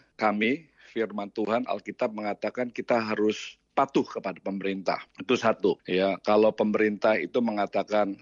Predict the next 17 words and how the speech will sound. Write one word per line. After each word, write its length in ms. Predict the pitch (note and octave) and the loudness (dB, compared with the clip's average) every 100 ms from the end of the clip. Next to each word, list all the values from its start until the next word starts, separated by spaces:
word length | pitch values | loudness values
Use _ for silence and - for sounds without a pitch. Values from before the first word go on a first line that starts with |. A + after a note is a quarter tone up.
| - - | -16 -6
jangan 640 | F#2 G2+ G2+ B2 C#3 C#3 _ - | -2 0 2 2 2 -2 _ -12
atau 160 | G2 | -8
berhati-hati, 800 | G#2 G2 G2+ G2 G2 F#2+ - C#3 - _ _ - | -6 -4 -6 -4 -6 -6 -2 -2 -2 _ _ -8
ya 80 | |
kita 240 | G2+ A2+ C3+ | -6 -2 -2
berhati-hati 800 | A#2+ G#2+ - B2+ C#3+ - A2 - - | 0 -4 -2 0 0 0 -4 -4 -6
karena 240 | G#2 C3 | -4 -2
pemerintah 560 | B2+ A2+ G#2+ G#2 B2 A2 | -4 -4 -4 0 0 0
itu 240 | D#3 C#3+ | 0 2
wakil 320 | A2+ A#2 G#2 | 2 -2 -2
Tuhan 400 | C#3+ C3 A2 F#2 _ _ _ _ | -2 0 0 -2 _ _ _ _
menurut 400 | F#2+ F#2 G2 F#2+ | -12 -6 -4 -2
kami. 400 | G2+ G2 F#2 E2 | -2 -2 -4 -6
Dan 320 | F#2+ G2+ G2 | -2 0 0
kedua, 560 | F#2 A2 G#2+ G#2+ C3+ E3 _ _ - | -2 0 4 4 4 2 _ _ -20
saya 240 | - G#2+ G#2 | -8 -4 -2
lihat 320 | G#2 B2 | 0 0